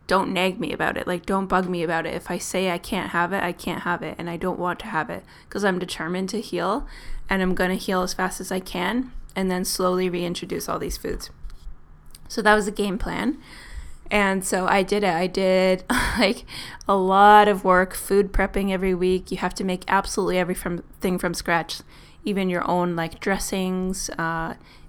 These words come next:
'cause a lot of salad dressings have crap in them, and, um, I wasn't even supposed to have balsamic, to just mix balsamic and olive oil 'cause that's too much sugar. Like, and just a crazy, crazy strict way of eating,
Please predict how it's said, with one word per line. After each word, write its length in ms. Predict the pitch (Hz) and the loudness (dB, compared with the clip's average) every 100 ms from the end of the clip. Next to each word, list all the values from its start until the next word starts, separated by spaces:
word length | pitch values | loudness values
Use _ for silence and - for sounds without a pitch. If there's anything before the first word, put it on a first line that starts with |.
| - - | -16 -12
'cause 200 | - 185 | -10 -8
a 40 | |
lot 200 | 170 170 | -8 -8
of 60 | - | -6
salad 320 | - 175 185 | -2 0 0
dressings 460 | 190 180 196 185 - | -2 -4 -4 -4 -4
have 320 | 185 185 - | -6 -6 -10
crap 360 | - 185 185 | -4 -4 -2
in 140 | 190 185 | -4 -2
them, 360 | 185 185 185 | -2 -2 -2
and, 280 | 175 175 180 - - - - - | -4 -4 -6 -10 -18 -20 -20 -6
um, 420 | 180 170 165 165 - | -2 0 -2 -6 -8
I 80 | 180 | -4
wasn't 280 | 180 185 180 | -2 -2 -2
even 380 | 175 175 175 170 | -2 -4 -4 -6
supposed 320 | - 175 170 | -6 -4 -4
to 60 | - | -4
have 180 | 165 - | -4 -4
balsamic, 760 | 151 - 240 254 247 247 240 | -4 -4 0 2 2 2 0
to 100 | - | -4
just 240 | 180 175 | -4 -4
mix 220 | 175 175 - | -4 -6 -6
balsamic 480 | 175 - 175 170 | -6 -4 -4 -4
and 100 | 165 | -4
olive 280 | 180 196 202 | 0 0 2
oil 180 | 202 196 | 0 0
'cause 140 | 190 | -2
that's 200 | 170 160 | -6 -6
too 100 | - 170 | -6 -8
much 100 | 165 | -8
sugar. 540 | - 247 233 240 247 - - - - - - | -4 0 2 2 0 -8 -18 -18 -18 -16 -4
Like, 260 | 185 196 - - - - | 0 0 -4 -16 -20 -8
and 140 | 254 233 | -2 0
just 180 | 254 | 0
a 40 | 220 | -4
crazy, 420 | 226 196 190 180 | -4 -2 -2 -2
crazy 480 | - 180 175 175 165 - - - - - - - - - | -6 -6 -4 -4 -6 -12 -20 -20 -10 -10 -10 -14 -18 -8
strict 380 | - - 208 190 | -4 -2 -2 0
way 160 | 185 | 0
of 100 | 175 | 0
eating, 500 | - 180 180 220 285 | 0 0 2 2 0